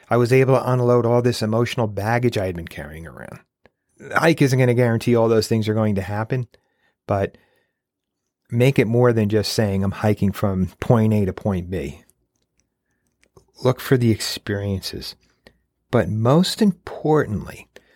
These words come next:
most importantly, I can't emphasize this enough, who are you doing it for? Who are you hiking this hike for? If you're hiking this hike for you, then make it about you.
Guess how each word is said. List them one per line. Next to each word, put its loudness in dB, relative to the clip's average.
most 2
importantly, 2
I -20
can't -6
emphasize -2
this 0
enough, 0
who 2
are 6
you 2
doing 2
it -6
for? -8
Who 0
are 6
you 2
hiking -2
this -6
hike -6
for? -10
If -6
you're 2
hiking 2
this 0
hike 0
for -6
you, 0
then 0
make 2
it 2
about -2
you. -6